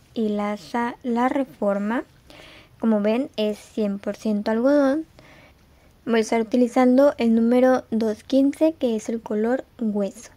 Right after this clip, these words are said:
para lo que es el cuerpo de José. Voy a estar utilizando esta porque es muy similar. Aquí tengo abuelita. Es muy similar a la abuelita en cuestión del acabado.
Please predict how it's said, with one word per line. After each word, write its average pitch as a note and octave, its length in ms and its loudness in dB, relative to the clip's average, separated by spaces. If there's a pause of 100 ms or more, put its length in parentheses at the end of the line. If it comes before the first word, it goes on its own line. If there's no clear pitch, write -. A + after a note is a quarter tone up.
(420)
para B3+ 160 4
lo C4+ 160 6
que - 80 -2
es G#3 120 -4
el A3 120 -4
cuerpo B3 640 0 (140)
de A3 100 0
José. A3+ 420 -10 (540)
Voy C#4+ 200 8
a - 20 6
estar D#4+ 240 2
utilizando C4+ 640 2
esta C4+ 480 0 (180)
porque C4 680 0 (100)
es C#4 220 -4
muy E4 180 2
similar. C4 800 -2 (160)
Aquí A3 240 -8
tengo A3+ 500 -2 (180)
abuelita. G#3 720 -2 (840)
Es B3+ 240 4
muy D4+ 300 6
similar B3+ 440 2
a A#3+ 60 0
la B3 100 2
abuelita A3 640 -2
en A#3 160 0
cuestión A#3 580 0
del C4 160 4
acabado. G#3+ 720 -2